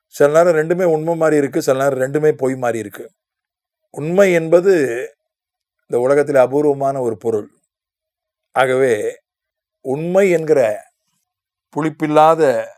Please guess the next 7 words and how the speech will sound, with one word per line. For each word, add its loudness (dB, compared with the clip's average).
அப்பத்தோட 0
பண்டிகையை -6
ஆசரிக்க -6
கடவோம். -14
பண்டிகைனாலே 2
ஒரு -4
சந்தோஷம், -2